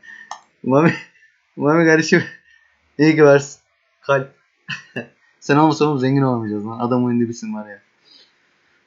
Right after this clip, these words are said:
Üç bin yedi yüz yirmi lira, yirmi beş liralık adamsın. Aslında iyi para sayılabilir. üç bin yedi yüz yirmi beş lira bir adam olarak ortalamanın bayağı üzerindesin. Onun maske ücret iki bin sekiz yüz lira alıyorum ben. Ancak çok iyi bir fiyat olmadığı da kesin.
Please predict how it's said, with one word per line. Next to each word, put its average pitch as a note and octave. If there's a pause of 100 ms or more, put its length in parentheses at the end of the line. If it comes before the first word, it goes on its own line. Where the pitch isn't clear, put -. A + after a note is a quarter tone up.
(140)
Üç G#3 (120)
bin G3+
yedi F#3
yüz G3+
yirmi F3
lira, F3 (300)
yirmi D3
beş E3+
liralık C3+
adamsın. A#2+ (1200)
Aslında G3
iyi G#3
para D#3
sayılabilir. A2+ (380)
üç G3+
bin C3+
yedi B2+
yüz A#2+
yirmi C3
beş E3+
lira G#2+ (360)
bir B2
adam C3
olarak A2+ (480)
ortalamanın C3
bayağı B2+
üzerindesin. A#2+
Onun B2+
maske B2+
ücret B2+
iki -
bin C#3+
sekiz C#3+
yüz D3+
lira D3+
alıyorum G#2+
ben. G#2+ (440)
Ancak E3+
çok -
iyi C#3+
bir D#3
fiyat D#3
olmadığı C3+
da D#3+
kesin. C3